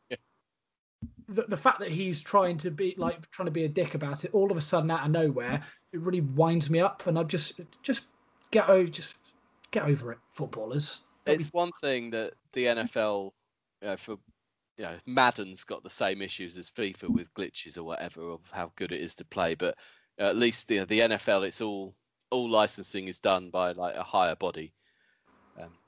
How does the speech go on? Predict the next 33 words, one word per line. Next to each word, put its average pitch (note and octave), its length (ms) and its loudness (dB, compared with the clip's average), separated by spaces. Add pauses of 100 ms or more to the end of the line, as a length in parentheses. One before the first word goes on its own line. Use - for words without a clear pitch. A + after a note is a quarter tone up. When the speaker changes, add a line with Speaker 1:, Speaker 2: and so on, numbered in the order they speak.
(340)
Speaker 1:
if, A#2 160 0
Speaker 2:
Yeah. G#3 160 4
Speaker 1:
if C3 180 4
someone A#2+ 360 2
doesn't A2+ 320 0
appear G#2+ 360 -2
in G2+ 300 -8
a A2 100 -8
Madden G#2 360 0
game, F2+ 360 -6 (260)
like F#2+ 300 -4 (120)
Mike A2+ 200 0 (100)
Vrabel, G#2+ 420 0
for - 120 -14
example, F#2 480 -6
Speaker 2:
Yeah, D3 60 -4 (100)
Bill F3+ 140 10
Speaker 1:
it's E3 80 0
because D#3+ 380 2
Speaker 2:
Belichick. - 40 -14
Speaker 1:
he - 140 -14
didn't C#3 240 0
get A2 200 2
round G2+ 440 2
to, G2+ 240 -6
uh, G2 180 -2
turning G#2 360 -4
up G2 200 -4
at - 80 -10
the F#2 60 -16
photo G#2 380 -2
shoot. E2+ 360 -10 (460)
<laughs> - 80 -4